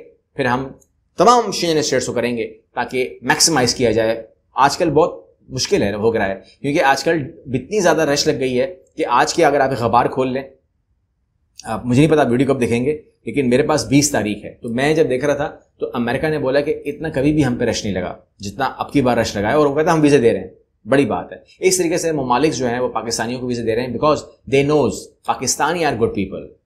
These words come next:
वो इसलिए वीज़े दे रहे हैं और हमारे लोगों से किसी को शिकायत नहीं है एटलीस्ट, और इसमें कोई शक नहीं है कि आप लोग अच्छे लोग हैं। अल्लाह आप लोगों के लिए आसानियाँ करे,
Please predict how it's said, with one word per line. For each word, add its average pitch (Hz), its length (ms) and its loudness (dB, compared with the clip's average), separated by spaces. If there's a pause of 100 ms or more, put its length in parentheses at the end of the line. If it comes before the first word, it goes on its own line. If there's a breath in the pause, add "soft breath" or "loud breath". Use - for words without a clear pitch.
(100)
वो 127 100 4
इसलिए 147 280 4
वीज़े 117 180 2
दे 104 140 0
रहे 98 100 -4
हैं 98 180 -12 (160)
और 113 160 -2
हमारे 127 320 2
लोगों 170 380 6
से 220 100 4
किसी 165 180 0
को 143 100 0
शिकायत 92 420 -6
नहीं 92 120 -18
है 90 80 -14
एटलीस्ट, 85 520 -20 (320)
और 151 200 0
इसमें 202 160 -2
कोई 208 100 6
शक 196 160 0
नहीं 143 220 2
है 104 80 -2 (300)
कि 151 80 -4
आप 127 320 2
लोग 123 260 -4 (480)
अच्छे 123 300 0
लोग 92 260 -6
हैं। - 160 -20 (140)
अल्लाह 123 220 0
आप 120 140 0
लोगों 113 200 -4
के 107 100 -8
लिए 107 120 -4
आसानियाँ 113 420 -4
करे, 101 200 -2